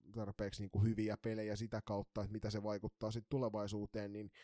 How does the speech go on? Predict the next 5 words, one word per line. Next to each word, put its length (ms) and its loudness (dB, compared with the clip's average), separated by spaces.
varmasti 400 2
perusteluita 760 4
on 200 0
puoleen 400 6
ja 100 2